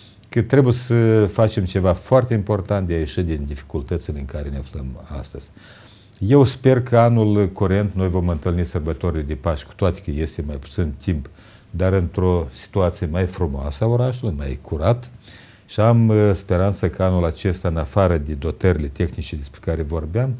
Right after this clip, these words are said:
vom reuși în sfârșit să creștem florile noastre, pentru că aveam anii trecuți situații, primul an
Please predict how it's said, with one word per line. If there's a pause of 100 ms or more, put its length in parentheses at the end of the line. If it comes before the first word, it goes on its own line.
(340)
vom
reuși
în
sfârșit
să
creștem
florile
noastre,
pentru
că
aveam
anii
trecuți
situații,
primul
an